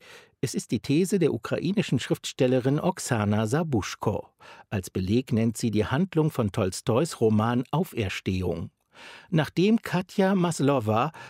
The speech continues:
zur Prostituierten geworden ist, wandelt sich ihr Weltbild derart, dass die Bereitstellung ihres Körpers für Geld,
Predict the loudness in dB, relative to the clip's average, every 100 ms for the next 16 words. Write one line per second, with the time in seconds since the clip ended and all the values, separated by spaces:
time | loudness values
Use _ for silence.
0 | -8 0 0 2 -2 0 -2 0 0 2
1 | 2 4 4 2 2 2 2 0 -6 -16
2 | -12 -4 2 4 2 0 -2 0 2 2
3 | 0 0 -2 0 0 2 2 0 0 -4
4 | -4 -4 -2 0 2 0 -2 0 2 2
5 | 2 -2 -4 -4 -2 0 0 -2 0 0
6 | 0 0 0 0